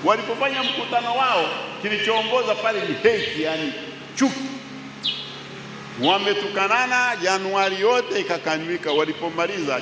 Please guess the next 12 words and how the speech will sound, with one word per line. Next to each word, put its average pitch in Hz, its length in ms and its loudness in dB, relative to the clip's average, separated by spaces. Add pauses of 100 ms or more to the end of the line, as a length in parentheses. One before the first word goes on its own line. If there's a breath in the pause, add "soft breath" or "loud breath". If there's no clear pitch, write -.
chama 156 260 -2
kika-, - 360 -8 (480)
kikasambaratika. 147 640 0 (1500)
Kila 180 160 2
mtu 180 200 -2
akachukua 160 480 -2
virago 147 340 -2
vyake, 160 460 -2
Mbowe 131 340 0
ana 110 240 -4 (120)
vyake, 175 520 -2 (140)
na, 117 180 -4